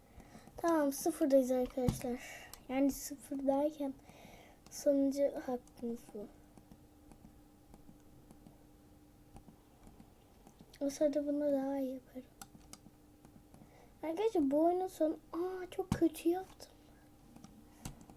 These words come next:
<laughs> Tamam, sıkıntı değil. Arkadaşlar, şuradan bir şey mi alsam ya? <laughs> Ee,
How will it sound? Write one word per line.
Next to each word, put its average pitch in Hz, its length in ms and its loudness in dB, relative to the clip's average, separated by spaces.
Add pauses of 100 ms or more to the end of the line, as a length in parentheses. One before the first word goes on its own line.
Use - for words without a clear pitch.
(140)
<laughs> 311 420 6 (3750)
Tamam, 277 380 0
sıkıntı 311 500 -2
değil. 247 500 2 (1200)
Arkadaşlar, 415 480 4
şuradan 392 440 2
bir 339 60 4
şey 440 260 -2
mi 277 340 0 (120)
alsam 262 580 -4
ya? 254 140 -4 (500)
<laughs> 311 300 8 (1160)
Ee, 320 360 8